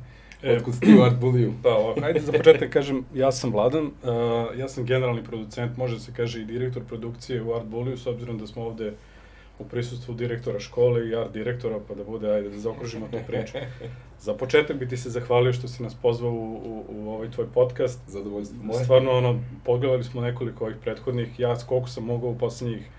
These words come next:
Speaker 1: ajde kažemo, nekoliko nedelja, ali, ovaj, ovo je sjajna prilika da, da, da, da, ono, i mi malo,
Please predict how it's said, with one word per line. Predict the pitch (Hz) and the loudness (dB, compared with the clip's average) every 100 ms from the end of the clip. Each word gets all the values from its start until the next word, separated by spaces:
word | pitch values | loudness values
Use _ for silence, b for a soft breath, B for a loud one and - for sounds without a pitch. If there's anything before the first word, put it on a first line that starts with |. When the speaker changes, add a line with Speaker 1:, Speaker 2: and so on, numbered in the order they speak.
| B B B B B | B B B B B
Speaker 1:
ajde | 104 110 | -4 -2
kažemo, | 113 113 117 | -2 -4 -2
nekoliko | 117 120 123 117 113 | -4 -4 -6 -4 -4
nedelja, | 113 120 127 120 120 | -2 0 4 4 2
ali, | 117 113 113 113 | -2 -2 -2 -2
ovaj, | 117 113 113 113 | -2 -2 -4 -4
ovo | 117 117 | -2 -2
je | |
sjajna | 110 117 113 | -2 -4 -4
prilika | 104 113 117 - 107 | -6 -6 -6 -6 -4
da, | 110 107 | -2 -4
da, | - 107 | -6 -12
da, | 110 | -12
da, | 107 110 104 | -6 -2 0
ono, | 104 101 95 - | -2 -6 -12 -16
i | 113 | -10
mi | 117 123 | -4 0
malo, | 123 120 | 2 2